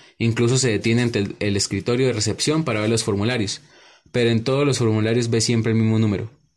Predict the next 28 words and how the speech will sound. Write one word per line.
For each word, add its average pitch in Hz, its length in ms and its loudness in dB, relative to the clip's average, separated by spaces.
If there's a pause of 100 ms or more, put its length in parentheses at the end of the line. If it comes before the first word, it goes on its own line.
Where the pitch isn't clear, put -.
(260)
cero, 107 380 -2 (260)
cero, - 360 -2 (300)
cero, 95 380 -2 (260)
cero. 98 360 -4 (880)
¿Qué 135 120 -2
le 170 100 2
pasa 175 180 0
a 165 40 2
esta 160 160 -2
gente? 165 340 0 (280)
Hace 135 200 -2
cuatro 147 240 0
semanas 123 340 0
pedía 107 240 0
a - 20 0
gritos 117 260 2
esa 113 100 2
cerveza, 110 540 -2
ahora 104 220 -2
no 107 120 0
quiere 107 220 0
nada. 107 280 -2 (720)
De 117 120 0
pronto 123 240 -2
usted 131 240 -2
siente 131 300 0
un 131 60 2
escalofrío. 104 560 -2